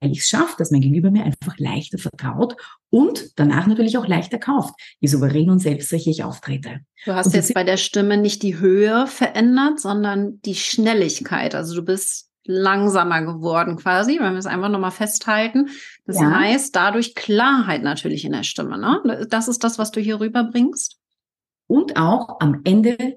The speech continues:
Speaker 1: die Stimme absenken.
Speaker 2: Ah, ja.
Speaker 1: Heißt, wenn ich am Ende hochgehe, wirkt's ein bisschen so wie eine Frage. Wenn ich so sag, ja, ähm,
Speaker 2: Fünftausend
Speaker 1: ich
Speaker 2: Euro?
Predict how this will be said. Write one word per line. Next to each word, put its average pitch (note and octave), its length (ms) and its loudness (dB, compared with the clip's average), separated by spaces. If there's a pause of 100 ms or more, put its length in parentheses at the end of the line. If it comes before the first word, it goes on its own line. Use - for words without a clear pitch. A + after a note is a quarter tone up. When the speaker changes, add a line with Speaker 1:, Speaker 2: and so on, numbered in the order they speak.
Speaker 1:
die C#3+ 80 0
Stimme F#3+ 480 2
absenken. - 720 -6 (280)
Speaker 2:
Ah, F3 420 -8 (280)
ja. C#3+ 160 -6
Speaker 1:
Heißt, G3 220 0
wenn D#3 80 2 (100)
ich - 80 -16
am - 60 -14
Ende E3 320 2
hochgehe, A3+ 800 2
wirkt's A3+ 320 0
ein G#3+ 100 4
bisschen A#3+ 220 2
so C4+ 140 -2
wie A#3+ 60 2
eine A#3 100 0
Frage. D3 420 -2
Wenn D#3+ 120 -2
ich F#3 100 -2
so G3 80 0
sag, G#3 200 0 (300)
ja, A#3 320 2
ähm, G3 440 4
Speaker 2:
Fünftausend F#3 580 0
Speaker 1:
ich - 40 -6
Speaker 2:
Euro? F#3+ 540 2